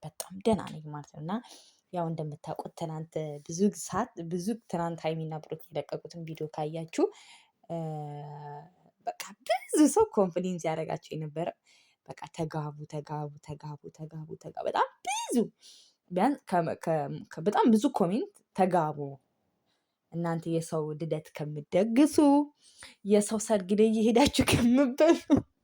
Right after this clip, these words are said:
ተጋቡ፣ ተጋቡ።» በጣም፣ በጣም ብዙ ሰው ኮንፊደንስ ያደረገላቸው የነበረው «ተጋቡ እና እነዛን ቆንጆ ቆንጆ ልጆችም ውለዱ።» እነ-፣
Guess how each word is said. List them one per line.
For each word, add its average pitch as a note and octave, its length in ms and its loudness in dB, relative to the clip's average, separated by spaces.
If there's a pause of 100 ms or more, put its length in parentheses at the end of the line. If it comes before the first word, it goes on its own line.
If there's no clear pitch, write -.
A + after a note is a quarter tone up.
(640)
ተጋቡ፣ F3+ 420 2 (100)
ተጋቡ።» D3+ 360 -4
በጣም፣ C#4 300 0
በጣም G3+ 300 2
ብዙ D#3+ 180 -4
ሰው C#4+ 140 0
ኮንፊደንስ D3+ 440 -8
ያደረገላቸው D3 560 -10
የነበረው D#3+ 380 -8
«ተጋቡ C#3+ 440 -8 (640)
እና F#3+ 200 0 (160)
እነዛን E3+ 560 -6
ቆንጆ D#3+ 400 -4
ቆንጆ D#3+ 340 -6
ልጆችም D3+ 420 -8 (120)
ውለዱ።» D#3+ 400 -4
እነ-፣ D3+ 200 -8